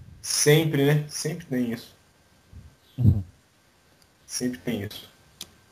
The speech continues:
Speaker 1: Alguns querer julgar o que pra eles, ou que segundo eles, dentro das visões deles, né?
Speaker 2: Uhum.
Speaker 1: Eles acham errado. Isso aí não pode dar muita bola, não.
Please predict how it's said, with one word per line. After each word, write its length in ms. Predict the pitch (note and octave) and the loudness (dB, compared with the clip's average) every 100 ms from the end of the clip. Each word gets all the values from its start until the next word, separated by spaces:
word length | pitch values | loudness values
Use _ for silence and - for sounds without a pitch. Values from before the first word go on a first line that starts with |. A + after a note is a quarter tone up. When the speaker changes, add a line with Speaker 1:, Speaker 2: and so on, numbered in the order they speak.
| _ _ - - - _ - - | _ _ -16 -16 -16 _ -20 -8
Speaker 1:
Alguns 460 | F#2+ G#2 G2+ A2 G#2+ | 0 0 0 -4 -2
querer 380 | A2+ G#2+ G#2+ G2+ | 2 4 4 0
julgar 680 | G2+ G2 G2 A2 A#2+ - - - - - - - | -4 -2 4 6 6 2 -10 -6 -6 -6 -14 -12
o 80 | B2+ | -8
que 160 | A#2 | -6
pra 400 | - B2+ A#2+ A2 | -2 6 8 8
eles, 640 | A#2 D3+ D3+ F#2+ - - - - _ _ | 8 8 6 4 -4 -8 -14 -20 _ _
ou 200 | G2+ G#2+ | -6 -6
que 100 | G#2 | -6
segundo 640 | - A2 G#2 A#2+ B2+ A#2 | -6 -4 0 4 6 4
eles, 400 | G#2 A2+ C3+ A2 | 6 8 6 4
dentro 400 | F#2 - G2+ G#2 | 0 0 0 2
das 160 | G2+ G2 | 4 4
visões 580 | F#2+ F#2 F2+ G2 G2 F#2 | 4 -2 -2 -2 -2 -2
deles, 420 | F#2+ A#2 D3 B2+ | 2 6 8 8
né? 140 | C#3 D3 - - - - A#2 | 6 2 0 -14 -20 -16 -4
Speaker 2:
Uhum. 160 | A2+ G2+ | -2 -2
Speaker 1:
Eles 220 | - B2+ A#2 | 0 2 4
acham 300 | A#2+ - B2+ | 4 4 4
errado. 360 | F#2 G2 G2 - - - - - - - - - - - - - - - - - - - - - - | 4 2 0 -2 -14 -20 -20 -20 -20 -20 -20 -20 -20 -20 -20 -20 -20 -20 -20 -20 -20 -20 -20 -14 -2
Isso 240 | D#3 - | 2 6
aí 80 | D#3 | 6
não 60 | D3+ | 8
pode 180 | D3+ C#3 | 8 8
dar 100 | C3 | 8
muita 240 | B2+ A#2+ | 8 6
bola, 320 | F#2+ G2 F#2+ | 6 6 4
não. 180 | F#2+ G2+ | 0 -4